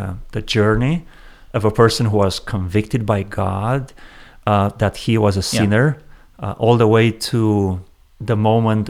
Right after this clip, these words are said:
Speaker 1: when he would go back, um, without carrying that load of guilt and sin?
Speaker 2: Yeah, so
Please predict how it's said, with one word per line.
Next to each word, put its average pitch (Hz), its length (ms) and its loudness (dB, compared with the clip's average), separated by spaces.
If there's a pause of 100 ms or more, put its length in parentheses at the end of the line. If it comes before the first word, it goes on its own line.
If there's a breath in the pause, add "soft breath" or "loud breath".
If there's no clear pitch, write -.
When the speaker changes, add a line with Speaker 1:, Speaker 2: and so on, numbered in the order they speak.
Speaker 1:
when 101 320 -4 (120)
he 110 100 -4
would 98 180 -6 (120)
go 101 100 -6
back, 101 440 -4 (640 loud breath)
um, 95 500 0 (120)
without 104 420 0
carrying 110 360 2
that 101 160 -4
load 104 400 2
of 98 220 -6
guilt 120 480 -2
and 95 120 -8
sin? 127 380 -4 (480 loud breath)
Speaker 2:
Yeah, 117 220 0
so - 240 2